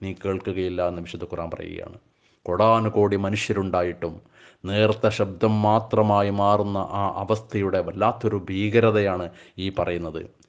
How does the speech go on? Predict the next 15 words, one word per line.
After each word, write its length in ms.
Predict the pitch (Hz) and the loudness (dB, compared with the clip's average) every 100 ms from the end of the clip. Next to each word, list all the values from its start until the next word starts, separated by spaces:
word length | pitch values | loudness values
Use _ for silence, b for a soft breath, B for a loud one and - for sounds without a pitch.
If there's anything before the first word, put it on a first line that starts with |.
| _ _ _ - | _ _ _ 0
പേടിച്ചിട്ട് 640 | 107 127 135 - 127 - | 6 6 6 0 -6 0
ശബ്ദം 540 | 135 - 113 110 135 135 | 2 2 0 4 2 2
ഉയരാത്ത 560 | 113 107 113 113 113 | 0 2 4 2 0
അവസ്ഥ, 420 | 95 90 90 - 85 | -4 -4 -8 -8 -10
അല്ലെങ്കിൽ 600 | 87 _ 101 101 98 95 | -10 _ -8 -6 -6 -6
ശബ്ദത്തിൻ്റെ 680 | - 95 95 110 110 104 | -6 -2 0 0 0 -2
സ്വാതന്ത്ര്യം 720 | 104 98 104 110 107 101 92 90 B B | -2 2 2 2 0 -2 -4 -8 B B
എടുത്തു 340 | 95 90 113 110 | -4 -4 -2 -2
കളഞ്ഞ 320 | 95 90 87 | 0 -2 -6
അവസ്ഥ. 360 | 87 85 - - - _ _ _ _ b b b | -8 -10 -10 -12 -12 _ _ _ _ b b b
ആ 140 | 85 110 | 0 2
പേടിയും 800 | 110 113 127 135 131 113 85 - _ b b _ - | 4 6 8 8 6 4 0 -10 _ b b _ -6
ശൂന്യമായ 720 | 107 110 127 139 139 135 127 117 | 0 2 6 6 6 4 6 4
ഹൃദയങ്ങളും 920 | 104 101 131 139 135 120 92 85 - _ _ - | 2 6 8 8 6 6 4 -4 -16 _ _ -2
തുറുത്തിയ 500 | 110 127 127 127 131 | 2 2 2 6 6